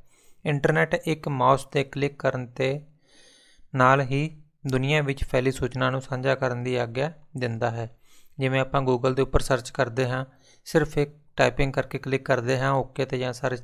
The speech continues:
'ਤੇ, ਔਰ ਆਪਾਂ ਨੂੰ ਪੂਰੀ ਦੀ ਪੂਰੀ ਜਾਣਕਾਰੀ, ਚਾਹੇ ਆਪਾਂ ਭਾਰਤ ਵਿੱਚ ਬੈਠੇ ਹਾਂ, ਆਪਾਂ ਨੂੰ ਅਮਰੀਕਾ, ਕੈਨੇਡਾ, ਦੁਨੀਆ ਦੇ ਸਾਰੇ ਦੇਸ਼ਾਂ ਦੀ ਜਾਣਕਾਰੀ ਆਪਾਂ ਇੱਕ ਥਾਂ 'ਤੇ ਬੈਠੇ ਹਾਸਿਲ ਕਰ ਸਕਦੇ ਹਾਂ।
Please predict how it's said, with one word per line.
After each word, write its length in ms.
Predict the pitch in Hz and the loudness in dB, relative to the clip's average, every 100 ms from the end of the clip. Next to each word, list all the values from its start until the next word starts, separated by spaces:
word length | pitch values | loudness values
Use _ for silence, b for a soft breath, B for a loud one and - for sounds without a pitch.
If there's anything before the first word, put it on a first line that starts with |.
| - | -6
'ਤੇ, 160 | 151 160 b b b b - | -6 -6 b b b b 2
ਔਰ 120 | 135 | 4
ਆਪਾਂ 260 | 131 - | 4 2
ਨੂੰ 100 | 139 | -2
ਪੂਰੀ 240 | 131 135 131 | 0 0 0
ਦੀ 100 | 135 | -2
ਪੂਰੀ 280 | - 131 127 | 0 0 0
ਜਾਣਕਾਰੀ, 580 | 123 117 120 123 120 117 B B B | -2 -2 -2 -2 -2 -6 B B B
ਚਾਹੇ 180 | - 139 | 0 4
ਆਪਾਂ 380 | 135 131 139 139 | 4 4 -2 -2
ਭਾਰਤ 400 | 139 127 120 123 | 2 4 4 0
ਵਿੱਚ 200 | 131 127 | -4 -4
ਬੈਠੇ 340 | 120 120 127 | -4 -4 -2
ਹਾਂ, 80 | 131 | -2
ਆਪਾਂ 220 | 127 - | -2 -2
ਨੂੰ 120 | 131 127 | -2 -2
ਅਮਰੀਕਾ, 400 | 127 123 - 131 | -2 -4 0 0
ਕੈਨੇਡਾ, 440 | 131 127 123 139 - B B B - | 0 -2 -2 -4 -6 B B B -4
ਦੁਨੀਆ 220 | 143 156 | 0 2
ਦੇ 100 | 151 | 2
ਸਾਰੇ 260 | 147 156 151 | 4 4 4
ਦੇਸ਼ਾਂ 320 | 131 120 139 | 0 0 -2
ਦੀ 100 | 135 | 0
ਜਾਣਕਾਰੀ 440 | 123 123 117 131 | 0 0 0 0
ਆਪਾਂ 360 | 123 - - 143 147 b b b | 0 -2 -4 -4 -6 b b b
ਇੱਕ 160 | 160 - | -6 -4
ਥਾਂ 200 | - 127 | -2 0
'ਤੇ 120 | 131 | 0
ਬੈਠੇ 340 | 123 120 135 | 0 0 0
ਹਾਸਿਲ 380 | 127 120 117 156 180 - - | 0 0 0 -4 -4 -12 2
ਕਰ 140 | 127 | 2
ਸਕਦੇ 440 | - 123 110 117 110 | 2 -4 -2 -4 -4
ਹਾਂ। 140 | 117 | -6